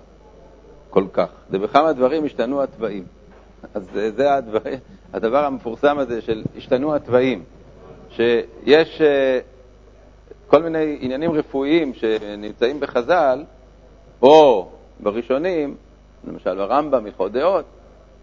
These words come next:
שהיום חושבים אחרת. אז זה לא, זה לא מחייב ל-, ללכת לפי ה-, לפי מה שכתוב בתרופות של, של הגמרא או של,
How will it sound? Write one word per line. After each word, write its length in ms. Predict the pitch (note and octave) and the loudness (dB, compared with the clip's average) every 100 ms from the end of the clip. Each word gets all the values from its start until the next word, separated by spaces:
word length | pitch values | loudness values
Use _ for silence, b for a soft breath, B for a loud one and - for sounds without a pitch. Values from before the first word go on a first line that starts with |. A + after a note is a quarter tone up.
| - | 2
שהיום 240 | A#2 D#3+ F#3 | 4 4 2
חושבים 300 | A3 A3 A#3 | -2 0 0
אחרת. 380 | A3+ A#3 G#3 - - - - - - - - | 0 -2 -2 -10 -20 -20 -20 -20 -20 -20 -8
אז 200 | - B2 | -2 -2
זה 140 | G#2+ C3+ | 0 0
לא, 760 | E3+ G#3 D3+ D3 C#3 C3+ - - - - - - - - - | 2 2 0 0 -2 -2 -4 -8 -16 -20 -20 -20 -20 -20 -10
זה 120 | F#2 B2 | 0 2
לא 960 | F3 G#3 G#3+ G#3+ G#3+ G#3 G3+ G3 F3+ E3+ E3 E3 | 4 2 0 0 0 0 -2 -2 -4 -4 0 0
מחייב 420 | D#3 D#3+ F3 G3 | 2 -4 -2 -6
ל-, 380 | E3 D3+ D3 C#3 | -4 -4 -4 -4
ללכת 320 | C#3+ D#3+ E3 | -4 -4 -8
לפי 280 | D#3 C3+ D3+ | -10 -8 -4
ה-, 300 | D#3 D3 C#3+ C3 - - - - - - - - | -2 0 -2 -4 -18 -20 -20 -20 -20 -20 -20 -8
לפי 380 | G#2 A2+ D3 D#3 | -6 -4 -4 -2
מה 160 | D3 | -4
שכתוב 500 | D3 D3 C3 - D3 | -4 -6 -4 -4 -4
בתרופות 480 | C#3 B2+ A#2 B2+ C3+ | -4 -6 -6 -4 -2
של, 200 | C3+ A#2+ A2 G#2+ | -4 -2 -4 -2
של 100 | A2+ | -6
הגמרא 320 | A2 A2+ B2 | -6 -6 -4
או 100 | A#2+ | -4
של, 280 | A#2 G#2+ | -6 -6